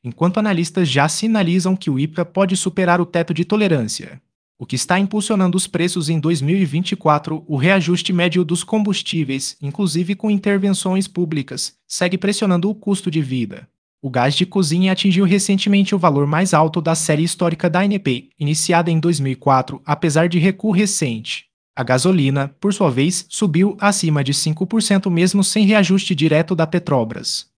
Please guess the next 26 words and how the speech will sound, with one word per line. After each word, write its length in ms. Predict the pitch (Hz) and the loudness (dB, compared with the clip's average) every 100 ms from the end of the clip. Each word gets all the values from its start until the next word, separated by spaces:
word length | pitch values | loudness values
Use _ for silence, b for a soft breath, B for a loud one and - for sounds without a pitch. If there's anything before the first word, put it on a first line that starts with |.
| _ _ | _ _
Esse 200 | 127 - | -2 2
movimento 560 | 147 185 208 170 165 175 | 4 4 6 4 4 0
se 160 | - 151 | 0 2
reflete 500 | 180 190 180 180 175 | 2 2 0 2 0
em 60 | |
cadeias 440 | 151 175 147 185 185 | 0 2 4 4 2
como 220 | 196 180 | 0 0
frete, 580 | - 165 165 - 143 - - | 2 0 0 -2 -6 -8 -4
transporte 580 | 196 214 - 170 175 214 | 0 0 0 0 2 0
urbano, 460 | 185 170 147 147 b b - | 4 4 4 0 b b -2
logística 580 | 147 151 - 185 170 160 | 0 0 -2 -2 -2 0
e 80 | 175 | 2
energia, 460 | 196 202 143 170 185 | 4 4 2 0 0
que, 240 | - 139 | -4 -8
por 180 | - 180 | -2 -2
sua 220 | 214 196 | 2 0
vez, 400 | 120 127 151 - | 2 -2 -2 -6
elevam 360 | - 156 185 190 | 0 2 4 2
o 40 | |
custo 360 | 185 170 160 185 | 0 -2 -2 -2
de 100 | 185 | -2
produção 540 | 196 202 208 190 185 | 0 0 0 0 2
de 100 | 190 | 2
bens 380 | 170 160 170 - | 4 4 2 0
e 80 | 185 | -2
serviços. 800 | 180 226 202 131 113 - - - | 0 2 2 0 -2 -6 -10 -10